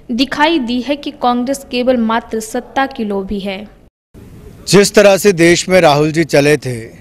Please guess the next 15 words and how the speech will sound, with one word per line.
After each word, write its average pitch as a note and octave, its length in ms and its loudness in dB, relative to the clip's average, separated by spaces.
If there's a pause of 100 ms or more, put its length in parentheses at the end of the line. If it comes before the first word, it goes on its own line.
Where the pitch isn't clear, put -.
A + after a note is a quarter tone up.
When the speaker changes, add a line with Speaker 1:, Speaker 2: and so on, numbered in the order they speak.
(800)
Speaker 2:
पहले D#3+ 260 4
उनके F3 320 0
सहयोगी D3 800 0 (600)
अलग-अलग E3 440 4
राज्यों D3 360 2
में D3+ 100 -4
उनका D3 200 -2
साथ C3+ 240 -2
छोड़ C#3+ 300 -4
गए, D3 300 -12 (760)
अब E3+ 200 4
कांग्रेस D#3 400 4
पार्टी C#3 360 0
के D3+ 140 -6
अंदर C#3+ 520 -2